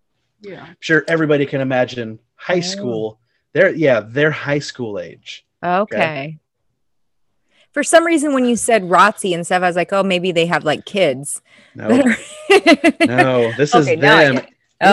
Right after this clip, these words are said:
Speaker 3: Okay.
Speaker 2: high school. So
Speaker 1: Aw,
Speaker 2: that's why I asked
Speaker 1: babies.
Speaker 2: you, you know, when you were younger, have, did you ever have that, you know, in eighth grade, you were like, "I'm gonna kill that bitch 'cause she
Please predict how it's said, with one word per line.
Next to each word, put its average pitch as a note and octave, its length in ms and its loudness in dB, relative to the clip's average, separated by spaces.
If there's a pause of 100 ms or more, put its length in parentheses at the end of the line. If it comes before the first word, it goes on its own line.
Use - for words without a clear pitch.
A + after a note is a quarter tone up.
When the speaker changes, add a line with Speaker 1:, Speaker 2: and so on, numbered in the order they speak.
Speaker 3:
Okay. F#3+ 80 2
Speaker 2:
high G3+ 120 2
school. B2 480 -2
So C#3+ 100 -2
Speaker 1:
Aw, C#3 40 0
Speaker 2:
that's - 160 4
why G#3+ 120 4
I G#3 60 8
asked G#3 180 2
Speaker 1:
babies. D3+ 240 -2 (360)
Speaker 2:
you, F3 80 -2
you F#3 60 2
know, E3 100 4
when D#3 140 4
you E3+ 140 2
were E3+ 80 4
younger, B2 480 2
have, A#2 160 -2
did A#2+ 260 -10
you D#3+ 160 -4
ever A#2+ 320 2
have A2+ 360 -2
that, A2+ 260 -2 (400)
you A#2 80 -8
know, A#2+ 60 -4
in A#2+ 120 -14
eighth D#3+ 240 0
grade, C#3+ 400 4
you B2 100 -4
were B2 120 2
like, A#2 200 0
"I'm F#3 60 -6
gonna D#3 180 -2
kill F#3 280 -4
that D#3 200 0
bitch C3 320 -6
'cause C3 240 -2
she C#3 220 -6